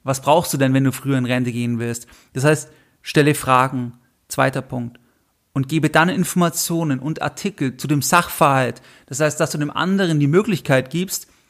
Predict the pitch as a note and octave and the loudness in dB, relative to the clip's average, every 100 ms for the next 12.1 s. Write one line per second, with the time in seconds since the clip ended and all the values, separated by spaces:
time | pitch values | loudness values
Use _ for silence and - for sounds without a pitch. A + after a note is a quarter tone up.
0 | _ _ _ - D3+ E3 D3 D3+ - E3 | _ _ _ -2 0 0 -2 -2 0 0
1 | F3+ - - - _ _ - D#3+ D3+ C#3+ | 0 -2 -10 -14 _ _ -4 0 0 0
2 | C#3+ D3+ C#3+ B2+ D#3 E3+ C#3+ C#3 C#3 C3 | 0 0 -2 0 2 2 2 0 0 -4
3 | C3+ A#2+ A#2+ - _ _ C3+ D#3 D#3 D#3+ | -4 -6 -8 -12 _ _ 0 2 2 -2
4 | D#3+ D#3 - D#3 E3 D#3+ D3 C#3+ C3+ D#3 | -2 -2 2 2 4 4 2 2 -2 -2
5 | D#3 D3 E3+ G3 F3+ D3+ - D3 C3 B2+ | -2 -2 -2 -2 2 2 2 0 0 0
6 | C3 C3 C3+ B2+ B2+ B2 B2+ A#2+ C3 C3 | 0 -2 -4 -2 -2 0 0 2 2 0
7 | C3 A#2+ A#2+ A#2+ _ _ _ _ - - | -4 -4 -4 -10 _ _ _ _ -6 -2
8 | G#3+ - F#3+ D#3+ C3+ C#3+ C3+ C3 C3 C3 | 0 0 0 2 0 2 0 0 -2 -2
9 | B2+ A#2 B2+ B2 A#2+ A#2 _ _ _ _ | -4 -4 -6 -6 -8 -10 _ _ _ _
10 | - D3 D3 D3+ C#3+ B2+ C#3+ C#3 - _ | -2 0 2 0 0 -2 -2 -4 -8 _
11 | D#3 E3 D#3 D3+ D3 C#3+ D3 C#3+ D3 G3+ | 0 2 0 -4 -2 -2 0 0 0 -2